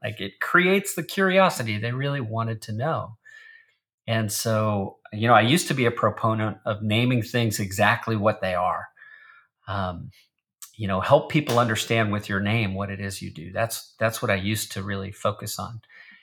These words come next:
And now I think, you know, Happy Grasshopper may be the best name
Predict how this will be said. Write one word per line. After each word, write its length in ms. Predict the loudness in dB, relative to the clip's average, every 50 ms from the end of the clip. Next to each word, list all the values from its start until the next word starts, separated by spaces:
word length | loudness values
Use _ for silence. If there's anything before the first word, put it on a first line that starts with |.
| _ _ _
And 100 | -4 -2
now 140 | 0 2 2
I 60 | 0
think, 260 | 0 -2 -4 -6 -6 -6
you 60 | -6
know, 120 | -4 -4
Happy 280 | -4 -4 -4 -4 -4 -8
Grasshopper 560 | -4 -2 -2 -2 0 0 -2 -2 -2 -4 -6
may 180 | -6 -6 -6 -6
be 120 | -6 -6
the 100 | -6 -6
best 360 | -4 -2 -2 -2 -2 -4 -6
name 380 | -6 -6 -4 -4 -4 -4 -6